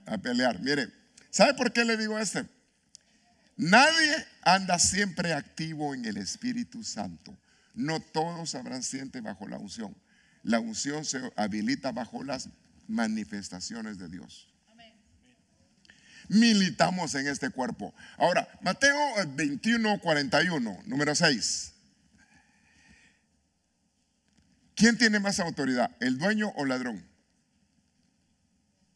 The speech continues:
Ahí me sé. ¿Quién sale corriendo cuando se ve atrapado?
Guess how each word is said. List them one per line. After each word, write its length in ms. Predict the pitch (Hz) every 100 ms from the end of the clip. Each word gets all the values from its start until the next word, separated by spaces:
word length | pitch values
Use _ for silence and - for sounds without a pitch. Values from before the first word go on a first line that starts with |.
| _ -
Ahí 160 | 123
me 80 | 123
sé. 200 | 107 80 - _ _ _ _ _ _ _ _ _ _ _ _ _ _ _ _ _ _ _ 220 214 _ _ _ _ _ _ _ _ _ _ _ _ _ - _ _ _
¿Quién 260 | - - 285
sale 260 | 247 240 226
corriendo 500 | 208 185 185 147 120
cuando 260 | 135 120
se 120 | 110
ve 100 | 131
atrapado? 500 | 147 135 107 123 98